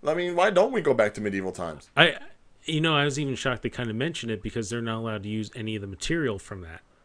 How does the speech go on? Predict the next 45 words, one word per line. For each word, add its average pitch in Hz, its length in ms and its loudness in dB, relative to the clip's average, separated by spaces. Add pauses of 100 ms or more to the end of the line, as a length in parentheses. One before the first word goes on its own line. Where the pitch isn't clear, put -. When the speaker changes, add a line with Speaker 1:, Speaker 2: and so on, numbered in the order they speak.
Speaker 1:
That, 131 180 4
that's 135 260 0
the 101 80 -6
problem. 110 460 0
They 104 140 -2
don't 113 240 -6
own 113 240 -4
the 101 80 -4
rights 104 380 -2 (100)
to 104 400 -4
the 107 160 -10
Evil 107 180 -8
Dead 101 240 -4
from 101 300 -10
the, 95 340 -12 (560)
uh, 104 280 -2
f-, - 200 -14 (140)
from, 107 380 0
uh, 101 360 -2
Army 110 200 0
versus, 101 680 -4
uh, 98 300 -2 (240)
Speaker 2:
Army 127 180 8
of 113 60 8
Speaker 1:
A-, - 40 4
Speaker 2:
Darkness. 101 380 6
Speaker 1:
yeah, 110 220 2
Army 104 260 -6
of 98 80 -6
Darkness. 101 500 -6 (600)
Speaker 2:
Well, 139 180 6
I 143 200 6
understand 143 580 2
that, 87 180 -2
but 101 120 4
I 98 80 2
mean, 101 260 -2
certainly 117 540 0 (460)
they 117 120 6
can 110 140 -2
go 110 160 8
ahead 107 320 6
and 90 240 -4
redo 98 580 -2
it, - 180 -6